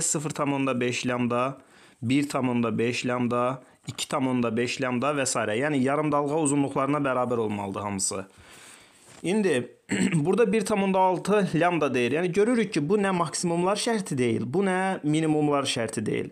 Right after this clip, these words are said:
Əgər belə bir şərt daxilində verilərsə məsələ,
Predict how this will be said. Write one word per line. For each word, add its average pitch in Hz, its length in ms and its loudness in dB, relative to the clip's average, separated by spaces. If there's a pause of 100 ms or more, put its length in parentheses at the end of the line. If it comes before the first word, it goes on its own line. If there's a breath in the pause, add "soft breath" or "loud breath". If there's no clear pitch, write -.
Əgər 185 320 0
belə 160 220 2
bir 131 140 -2
şərt 127 300 -4
daxilində 113 500 0
verilərsə 147 480 0
məsələ, 117 420 -2